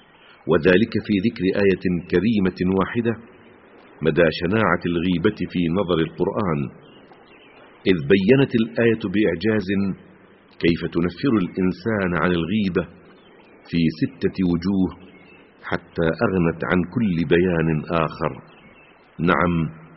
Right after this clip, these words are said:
لا بيان بعد بيان القرآن، ولا حاجة إليه. إن قوله تعالى: "أيحب أحدكم أن يأكل لحم أخيه ميتا فكرهتموه"،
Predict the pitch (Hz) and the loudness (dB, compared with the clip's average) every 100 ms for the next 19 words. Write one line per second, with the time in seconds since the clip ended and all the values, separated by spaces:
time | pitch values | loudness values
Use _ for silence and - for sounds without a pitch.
0 | - - - - - 73 90 87 76 85 | -20 -20 -20 -20 -6 2 4 6 4 4
1 | 87 85 80 78 76 69 78 71 82 110 | 4 4 2 0 -2 -2 -2 0 0 0
2 | 87 76 73 80 80 82 80 78 78 76 | -2 -4 -4 -6 -4 -2 0 0 -2 -4
3 | - - - - _ _ _ _ - 76 | -8 -16 -20 -20 _ _ _ _ -6 -2
4 | 85 80 69 - 110 87 73 73 73 71 | 0 0 0 -4 -4 -4 -4 -4 -4 -2
5 | 73 73 64 - - - - _ _ _ | 0 -2 -4 -8 -14 -20 -20 _ _ _
6 | _ _ - - - - - 95 92 98 | _ _ -20 -20 -20 -14 0 2 2 2
7 | 104 131 127 - 98 123 117 117 - - | 2 4 2 0 0 2 4 2 -2 -14
8 | - - - - - _ _ - 87 78 | -20 -20 -20 -20 -20 _ _ 2 2 2
9 | - 135 101 110 90 123 113 113 110 98 | 0 -2 -2 -2 -2 -2 -2 0 0 0
10 | - 104 95 95 117 - 123 104 98 104 | 0 0 2 2 2 0 2 4 2 0
11 | 95 95 87 - 120 98 90 92 110 85 | -4 -2 -4 -2 0 0 0 0 0 0
12 | 95 90 85 78 95 92 87 80 85 87 | 0 0 0 -2 -4 0 0 0 -2 0
13 | 113 95 | 2 0